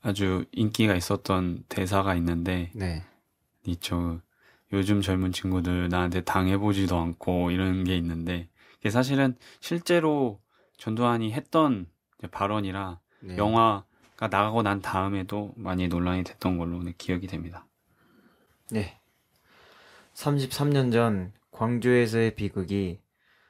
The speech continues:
Speaker 2: 코리아전이 재발된다면 코리아반도 전체에서 그보다 심각한 참극이 일어날 수 있습니다. 그런 의미에서 코리아전은 무조건 막아야 합니다.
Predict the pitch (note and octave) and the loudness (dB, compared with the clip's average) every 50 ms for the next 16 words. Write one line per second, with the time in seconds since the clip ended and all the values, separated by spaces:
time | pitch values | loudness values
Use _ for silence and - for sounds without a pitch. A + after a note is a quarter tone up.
0 | _ _ - - - C3 C#3+ C#3 C3+ B2 B2+ B2 A#2+ A2 - - G#2+ G2 A2+ A#2 | _ _ -10 -4 2 4 4 4 4 4 2 0 0 -2 -2 -2 0 2 2 2
1 | G2+ A2+ G#2+ G2+ G2 F#2+ F#2 F#2+ G2+ G2+ G2 F#2 F2 G2+ - - C3+ C3 C#3 C3+ | 2 0 0 0 0 0 0 0 -2 -2 -2 -4 -6 -8 -8 -2 2 4 4 4
2 | B2 C3+ C3 B2+ A#2 A#2+ A#2 A2 - - F#2+ F#2+ G2+ - - - A#2+ A2+ G#2 G2 | 4 4 2 2 0 0 0 -2 -2 -2 -2 -2 -2 -4 -2 -2 0 0 0 -2
3 | - G#2 G2 F#2+ F#2+ - - - G2 F#2+ A2 G#2+ G2+ - - C3+ C#3 C3+ C3 C3+ | -2 -4 -4 -4 -6 -10 -6 -6 -4 -2 0 -2 -2 -2 -2 -2 0 2 2 2
4 | B2+ - - - - C#3 C3+ C3+ C#3 - _ _ _ _ _ _ _ _ _ _ | 0 0 -6 -4 -2 0 0 -2 -4 -8 _ _ _ _ _ _ _ _ _ _
5 | _ _ - - D#3+ D#3 D#3+ D#3+ D3+ C#3+ D3 C#3 B2 C3+ C#3 C#3 C3+ D3 - - | _ _ -8 -2 -2 0 0 0 2 2 2 2 2 -2 -2 -2 -2 -4 -6 -6
6 | F#2+ G2+ G#2+ A2 A2 A2 G#2 G2+ - A#2 A2 G#2 - - G2+ F#2 E2+ F#2 F#2 F#2+ | -4 -2 -2 0 0 0 -2 -2 -2 -4 -4 -4 -4 -6 -8 -8 -8 -8 -10 -12
7 | A2 _ _ _ _ _ _ _ _ _ _ _ _ _ _ _ - - B2 C3+ | -12 _ _ _ _ _ _ _ _ _ _ _ _ _ _ _ -4 2 4 4
8 | C3+ A#2+ A2 G#2+ A2+ A#2+ A#2+ A2 G2 - G#2 G2+ G#2 G2+ F#2+ F#2+ - - - A#2+ | 4 4 2 2 4 4 2 2 2 0 -2 -2 -2 -4 -4 -6 -10 -8 0 2
9 | C3 C3 B2+ A2+ A#2 A2+ A2+ A2 G2 F#2+ G2 G#2 A#2 A#2+ - C3+ A#2+ A2 F2 F2 | 4 4 4 2 0 -2 -2 -2 -4 -4 -2 -2 -4 -2 0 0 0 0 -2 -4
10 | F#2 F#2+ G2 G2+ G2+ G2 F#2 E2 F#2 F#2 F#2 F#2 | -2 -2 -2 -2 -2 -4 -6 -4 -4 -4 -4 -6